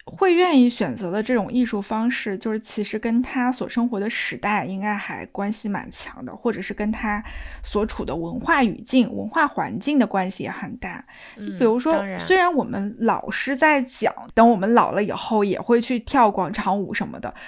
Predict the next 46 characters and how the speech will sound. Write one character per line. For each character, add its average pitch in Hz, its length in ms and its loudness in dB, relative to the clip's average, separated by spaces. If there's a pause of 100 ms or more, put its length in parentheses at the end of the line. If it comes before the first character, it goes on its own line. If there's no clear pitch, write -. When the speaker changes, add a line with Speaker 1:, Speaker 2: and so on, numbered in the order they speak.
Speaker 1:
但 349 160 6
我 214 100 6
还 185 220 -2
是 294 140 -2
深 330 240 -4
深 359 200 2
的 269 140 4
觉 160 220 -4
得， 170 160 -2
等 208 220 2
我 226 80 4
们 180 120 -6
这 226 160 2
一 185 80 -2
代 208 420 0
真 330 200 4
正 262 280 6
老 185 260 4
了， - 380 -4 (160)
那 403 200 2
个 226 100 6
时 - 240 -2
候 220 240 -2
的 214 120 2
广 202 260 -2
场 220 380 2
舞 214 160 -2
的 80 400 -4
Speaker 2:
老 170 160 0
年 175 200 0
爵 165 220 2
士。 220 100 8
Speaker 1:
流 202 140 6
行 214 400 -2
度， 190 520 0
<laughs> - 100 -20
对， 262 120 2 (720)
是。 - 480 -8
Speaker 2:
<laughs> - 60 -14 (1600)
老 - 160 0 (100)
年 202 120 0
爵 190 320 4
士， 415 300 -10
真 220 120 -10
的 381 60 0
是。 403 340 2